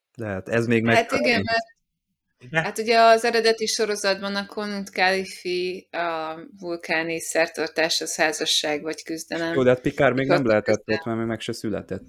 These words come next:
Speaker 2: De nyilván.
Speaker 1: Úgyhogy nem
Speaker 2: Úgyhogy nem,
Speaker 1: tudom.
Speaker 2: nem tudom pontosan, hogy
Speaker 3: Mert
Speaker 2: ki,
Speaker 3: Cyborgra
Speaker 2: igen.
Speaker 3: is lehet gondolni, és most
Speaker 2: Hát Cyborg, de
Speaker 3: Cyborg
Speaker 2: Cyborg meg,
Speaker 3: egy
Speaker 2: meghal.
Speaker 3: nagy, hát,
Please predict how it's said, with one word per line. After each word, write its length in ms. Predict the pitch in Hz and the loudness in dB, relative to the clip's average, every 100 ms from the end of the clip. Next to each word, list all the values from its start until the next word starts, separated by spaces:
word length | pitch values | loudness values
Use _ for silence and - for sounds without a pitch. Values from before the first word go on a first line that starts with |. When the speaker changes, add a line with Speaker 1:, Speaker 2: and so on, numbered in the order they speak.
| - | -8
Speaker 2:
De 80 | 233 | 2
nyilván. 680 | 285 240 185 175 175 185 - _ _ _ _ | 4 4 2 -4 -4 -8 -12 _ _ _ _
Speaker 1:
Úgyhogy 260 | - - - | -16 -8 0
nem 100 | 240 | 4
Speaker 2:
Úgyhogy 140 | 220 | 4
nem, 100 | 233 | 4
Speaker 1:
tudom. 240 | 233 196 226 | 2 -2 -6
Speaker 2:
nem 280 | 214 226 - _ | -2 -2 -2 _
tudom 380 | 185 175 180 180 | -8 -6 -6 -6
pontosan, 580 | 180 180 180 - 180 | -8 -6 -8 -6 -6
hogy 160 | 185 180 220 | -6 -6 -8
Speaker 3:
Mert 180 | - 156 | -2 0
Speaker 2:
ki, 120 | - | 0
Speaker 3:
Cyborgra 340 | 185 214 190 170 | 4 6 6 6
Speaker 2:
igen. 160 | 151 | 4
Speaker 3:
is 220 | 160 151 | 4 2
lehet 180 | 160 147 | 2 0
gondolni, 760 | 139 147 143 139 135 156 175 _ _ _ _ _ _ _ _ _ _ _ _ _ _ | 0 -2 0 0 0 -2 -6 _ _ _ _ _ _ _ _ _ _ _ _ _ _
és 200 | 143 139 | -4 0
most 440 | 143 - 151 151 _ | 0 0 -6 -10 _
Speaker 2:
Hát 300 | - 269 285 | -12 -10 -2
Cyborg, 540 | - 330 320 233 - _ _ _ | 6 8 8 4 -2 _ _ _
de 60 | |
Speaker 3:
Cyborg 380 | - - 165 240 | -12 -2 2 2
Speaker 2:
Cyborg 380 | - 269 247 262 | 4 2 2 -2
meg, 220 | 262 247 262 240 | -4 -4 -6 -8
Speaker 3:
egy 200 | - 240 | -4 4
Speaker 2:
meghal. 480 | 165 - 165 160 165 | 4 4 -2 0 0
Speaker 3:
nagy, 160 | 180 - _ _ | -4 -14 _ _
hát, 240 | - 156 | -4 -4